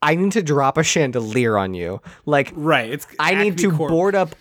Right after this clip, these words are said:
Speaker 1: all of the windows and doors in this house and then, like, rig up the china cabinet with a s-, with a, with a broomstick so that when <laughs> you crawl underneath, like, it, it was elaborate, elaborate. And then
Speaker 2: Yeah.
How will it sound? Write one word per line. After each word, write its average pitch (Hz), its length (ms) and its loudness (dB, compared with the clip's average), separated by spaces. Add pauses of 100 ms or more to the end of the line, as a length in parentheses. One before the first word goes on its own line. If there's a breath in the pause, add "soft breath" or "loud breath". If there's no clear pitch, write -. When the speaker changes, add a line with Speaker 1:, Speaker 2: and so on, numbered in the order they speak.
Speaker 1:
all 165 320 2
of 156 180 0
the 160 100 2
windows 147 600 2
and 143 180 2
doors 143 400 2
in 139 180 0
this 123 200 2
house 127 600 0 (580 soft breath)
and 151 240 0
then, 143 340 0
like, 135 340 0 (200 soft breath)
rig 156 380 0
up 165 200 0
the 147 180 0
china 170 460 0
cabinet 127 580 0
with 139 180 0
a 120 40 2
s-, - 200 -4
with 139 220 0
a, 123 160 2
with 139 160 2
a 135 60 4
broomstick 151 760 2
so - 180 0
that 135 140 0
when 139 180 2
<laughs> - 120 -2
you 185 100 2
crawl 165 380 0
underneath, 147 440 2
like, 139 140 0 (400 loud breath)
it, 160 340 -2 (120)
it 156 180 0
was 165 180 2
elaborate, 165 540 2
elaborate. 143 640 0
And 156 160 2
then 190 260 0 (140)
Speaker 2:
Yeah. 135 300 -6